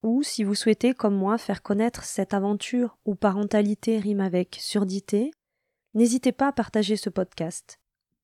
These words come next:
Abonnez-vous, likez, notez. S'il est toujours agréable d'avoir une audience conséquente, des avis positifs,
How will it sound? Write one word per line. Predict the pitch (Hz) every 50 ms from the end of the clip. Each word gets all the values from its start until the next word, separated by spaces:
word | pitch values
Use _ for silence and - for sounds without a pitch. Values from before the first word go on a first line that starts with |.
| _ _ _ _ _ _ _ _ _ _ _ _ _ _ _ _ _ _ _ _ _ _ _ _ _ _ _ _ _ _ _ _ _ _ _ _
Abonnez-vous, | 196 202 190 214 214 214 214 208 175 - 190 202 247 339 - _
likez, | - 190 190 196 196 - - 190 175 220 294 285
notez. | 208 190 196 202 196 - 190 190 226 254 - _ _ _ _ _ _ _ _ _ _ _ _ _ _ _ _ _ _ _ _ _ _ _ _ _ _ _ _ _
S'il | - - - 240 240
est | 247 -
toujours | - 247 262 285
agréable | 285 247 202 214 220 233 254 240
d'avoir | 220 214 190 214 220
une | 214 202
audience | 202 175 208 220 233 -
conséquente, | - - 214 - - 214 - - 190 196 233 262 - - - -
des | 190 196 185 196
avis | 190 180 202
positifs, | 190 - 208 202 196 208 190 - - 226 247 277 - - - -